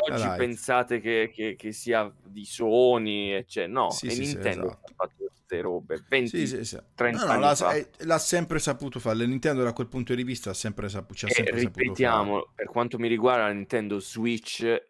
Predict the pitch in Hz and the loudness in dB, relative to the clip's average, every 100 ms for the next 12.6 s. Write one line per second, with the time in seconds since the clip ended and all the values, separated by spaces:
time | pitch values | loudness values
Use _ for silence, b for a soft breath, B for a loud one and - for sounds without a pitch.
0 | _ 101 101 - _ _ - - - 131 | _ 0 0 -2 _ _ -16 -10 0 2
1 | 110 - 107 98 - 110 104 101 101 95 | 2 -2 -14 -14 -10 -4 -2 0 -2 -4
2 | 92 - b b _ - 90 90 87 87 | -6 -8 b b _ -6 -4 -2 -2 0
3 | 85 80 82 80 - _ - 87 85 85 | 0 -2 -4 -6 -8 _ -16 -10 -10 -10
4 | _ _ _ - 87 - 92 - 92 113 | _ _ _ -10 -8 -4 -6 -4 -4 -2
5 | 101 95 92 87 - _ 107 92 82 - | -2 -2 -2 -2 -8 _ 2 4 2 -2
6 | _ _ - - - - 90 87 85 - | _ _ -16 -12 -12 -6 -2 0 0 -2
7 | - 98 - - 98 90 92 85 80 85 | -4 -6 -4 -2 -2 -2 -6 -6 -6 -8
8 | 87 87 95 87 78 73 80 85 80 80 | -8 -8 -6 -4 -4 -4 -8 -2 2 2
9 | - B B _ _ 60 62 57 52 50 | -2 B B _ _ -10 -8 -6 -6 -4
10 | 50 50 - 120 - - 87 - 85 76 | -6 -6 -6 -4 -4 -4 -4 -2 -2 -2
11 | - 65 62 71 - 67 76 71 - - | -2 -2 0 -2 -4 -4 -2 -4 -4 -10
12 | - - 57 60 58 - | -8 -8 -6 -8 -10 -14